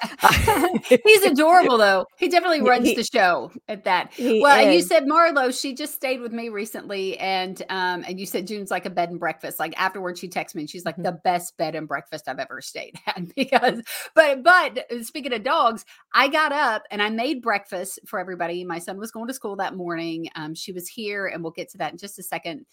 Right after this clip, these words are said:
Speaker 2: She was here to go to a fundraiser for a friend of ours. And, um, I got up and I made this big crescent roll breakfast that had, uh,
Speaker 1: Ooh.
Speaker 2: bacon and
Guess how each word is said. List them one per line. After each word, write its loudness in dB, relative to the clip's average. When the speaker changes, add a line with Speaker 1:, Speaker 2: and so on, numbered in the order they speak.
Speaker 2:
She -14
was -12
here -6
to -14
go -6
to -10
a -12
fundraiser -6
for -6
a -6
friend -6
of -4
ours. -4
And, 0
um, -4
I 0
got 6
up 2
and -4
I -2
made -4
this -8
big -10
crescent -6
roll 0
breakfast -8
that -8
had, -6
uh, -2
Speaker 1:
Ooh. -8
Speaker 2:
bacon 0
and -6